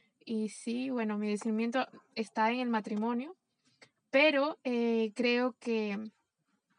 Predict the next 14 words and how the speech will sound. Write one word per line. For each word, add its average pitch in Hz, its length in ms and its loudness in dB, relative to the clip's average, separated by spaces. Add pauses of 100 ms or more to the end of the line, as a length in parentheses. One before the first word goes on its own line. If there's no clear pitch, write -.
(280)
que 247 100 0
es 226 120 -4
un 269 120 -2
camino, 226 360 0
un 226 60 -2
camino 254 300 0
que 233 100 0
cada 226 180 0
mujer 220 300 -2
tiene 220 220 -2
que 214 120 -10
ir 208 100 -6
descubriendo, 202 600 -8
¿no? 214 220 -8